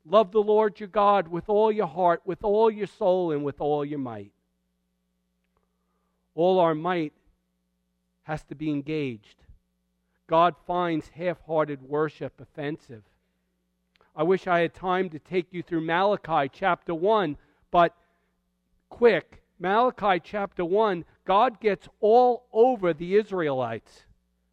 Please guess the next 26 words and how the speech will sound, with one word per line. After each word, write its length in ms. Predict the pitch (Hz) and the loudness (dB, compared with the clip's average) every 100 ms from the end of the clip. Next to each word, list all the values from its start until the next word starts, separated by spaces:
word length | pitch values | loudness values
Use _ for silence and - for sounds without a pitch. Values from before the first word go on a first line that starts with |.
| _ - | _ -12
for 100 | 160 | -4
their 180 | 160 | -4
half-hearted 680 | 147 170 156 _ 143 131 127 | -4 -6 -6 _ -10 -8 -10
worship. 520 | 139 135 - 113 _ _ _ _ _ _ _ _ _ _ | -6 -6 -8 -20 _ _ _ _ _ _ _ _ _ _
They 120 | 151 147 | -8 -8
show 360 | - 196 156 | -2 0 2
up, 320 | 147 151 - _ _ _ _ _ _ _ _ | 2 2 -2 _ _ _ _ _ _ _ _
they 100 | 160 | -8
bring 340 | 151 143 165 180 | -8 -4 -4 -2
their 140 | 175 | -4
sacrifices, 1300 | - 180 165 - 170 - 151 147 - 151 143 139 _ _ _ - | -6 -2 -2 -2 -8 -4 -2 -2 -6 -8 -8 -10 _ _ _ -2
they're 160 | 170 | -2
content 640 | - 185 165 - 208 208 - | -2 -10 -10 -6 -2 -2 -2
with 160 | 185 | -10
the 180 | 196 175 | -8 -6
animals 580 | 170 175 175 175 170 156 | -2 -2 -4 -4 -4 -4
that 160 | 175 - | -8 -6
they 120 | 175 | -6
have 180 | 143 - | -6 -6
brought 360 | 160 160 160 | 0 0 0
with 160 | 139 131 | -8 -14
flaws 640 | _ 175 170 165 160 151 | _ -4 0 2 0 -4
and 140 | 123 117 | -14 -18
spots 640 | - 180 165 165 - - | -6 -2 0 0 -4 -14
and 160 | 123 - | -20 -8
problems, 960 | 208 185 175 175 175 165 160 147 | -2 2 2 0 -2 -2 -8 -14